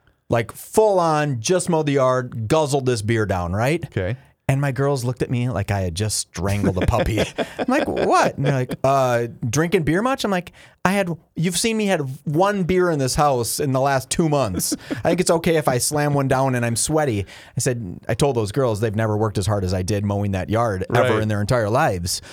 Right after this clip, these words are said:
Speaker 1: So they were, um, you know, they don't understand the love of having of after mowing beer, right?
Speaker 2: So I happen to be,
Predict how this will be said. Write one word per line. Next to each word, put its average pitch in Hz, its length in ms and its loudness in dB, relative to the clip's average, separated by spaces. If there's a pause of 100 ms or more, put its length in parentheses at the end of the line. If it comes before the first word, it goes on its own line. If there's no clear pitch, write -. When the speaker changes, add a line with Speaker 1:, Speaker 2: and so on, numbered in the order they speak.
(160)
Speaker 1:
So 127 220 2
they 120 180 2
were, 113 400 2
um, 95 380 0 (220)
you 123 80 0
know, 90 200 -2
they 117 380 0
don't 123 200 0
understand 110 600 0 (440)
the 120 80 2
love 117 300 2
of 101 100 -2
having 107 300 0
of 98 140 -4 (120)
after 117 480 0
mowing 107 560 2
beer, 95 520 -2
right? 98 420 -2
Speaker 2:
So 151 400 0
I 175 200 2
happen 208 340 -2
to 156 80 -2
be, 131 420 -2